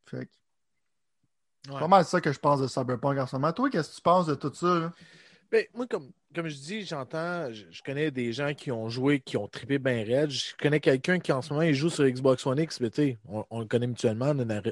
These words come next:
Speaker 2: notre
Speaker 1: Mhm.
Speaker 2: ami Jay, là.
Speaker 1: Mhm.
Speaker 2: Jay, lui, il trippe. Lui, il trippe fort, là. Fait que, tu sais, c'est, c'est ça, ça, ça, ça dépend. Je, alors, je suis genre, j'y ai pas essayé encore. Moi, euh, mec, je l'essaye, je sais pas, euh, sur quoi je vais le pogner encore. Je, je,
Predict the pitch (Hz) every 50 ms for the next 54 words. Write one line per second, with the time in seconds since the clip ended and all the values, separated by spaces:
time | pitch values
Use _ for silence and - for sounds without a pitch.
0 | - 117 120 113 143 131 151 147 127 107 110 135 139 156 180 131 127 131 127 135
1 | 143 113 117 - - 131 185 185 - - 170 185 185 _ _ _ _ _ _ _
2 | - 135 120 117 113 113 110 110 110 107 110 107 107 107 107 107 107 107 101 -
3 | - 160 160 160 _ - - 135 123 135 185 240 240 220 214 208 190 160 - -
4 | 107 104 - - 233 214 - - 135 120 - 139 127 - 190 202 202 170 135 117
5 | - 120 104 - 123 113 107 104 104 101 98 98 98 98 98 - - 92 127 135
6 | 131 - 185 214 214 175 131 - - - 82 - _ - - - - - - -
7 | - - - _ - 107 113 120 113 - - 113 104 104 95 101 104 92 87 101
8 | 117 110 160 - - - 202 165 - - 143 139 143 135 107 95 - 82 - _
9 | - - 104 123 147 190 196 190 175 156 143 135 131 127 127 123 123 123 120 120
10 | 120 117 117 127 139 143 139 143 131 120 - - 156 160 156 151 143 131 123 117
11 | 110 110 110 - - 120 131 139 135 131 123 120 117 113 110 107 104 101 104 -
12 | - 113 - - 131 127 120 117 113 110 - 110 110 117 131 151 160 151 123 127
13 | 120 - 131 147 160 156 147 131 110 110 107 101 101